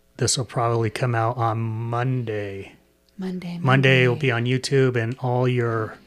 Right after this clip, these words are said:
Speaker 1: favorite podcast platforms.
Speaker 2: That's so cool.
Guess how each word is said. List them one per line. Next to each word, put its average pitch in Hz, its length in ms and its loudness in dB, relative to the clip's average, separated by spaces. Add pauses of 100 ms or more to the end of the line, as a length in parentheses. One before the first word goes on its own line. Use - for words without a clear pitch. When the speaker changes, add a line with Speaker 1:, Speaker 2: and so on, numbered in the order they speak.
(320)
Speaker 1:
favorite 123 580 0
podcast 120 560 -2
platforms. 107 680 -4 (760)
Speaker 2:
That's - 180 -16
so 185 140 -8
cool. 139 340 -14